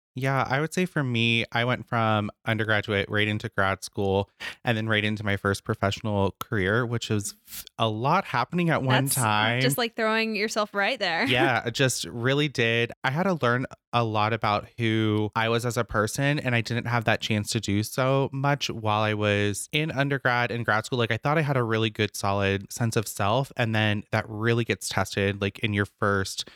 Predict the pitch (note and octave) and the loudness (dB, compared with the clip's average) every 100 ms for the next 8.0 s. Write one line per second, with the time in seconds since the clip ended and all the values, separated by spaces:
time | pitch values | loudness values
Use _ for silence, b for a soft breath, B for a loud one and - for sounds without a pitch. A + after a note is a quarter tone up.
0 | B - A#2+ G#2 - G#2 F#2 E2 F2+ A#2 | B 0 2 2 0 -2 0 0 0 0
1 | A2+ G#2 G#2 G#2 - G#2 G2+ - E3 D#3 | 0 2 0 0 -2 -2 -2 -2 0 0
2 | A#2 A#2 A2 - - D#3+ C#3+ A#2+ A#2 A2+ | 0 0 -2 -8 -4 -2 0 0 0 2
3 | A2 G#2+ - b b - B2 B2 - A#2+ | 2 0 -4 b b -2 0 0 0 0
4 | A#2 G#2+ - - A#2 G#2+ G2+ G2+ - G#2+ | 0 -2 -4 -6 0 0 0 -2 -2 -2
5 | G#2+ G#2 G2+ G2+ - G#2 G2+ G2 - B2+ | 0 0 0 -2 -4 -2 0 0 -2 -2
6 | A2 A2 G#2 G#2+ G2+ G2+ G2 D3 C#3+ C3+ | 0 0 0 0 -2 -2 -2 -2 0 0
7 | C3 B2+ A#2 A2 G#2+ A2 A2 G#2 G2+ G2 | 0 0 0 0 0 -2 -2 0 0 0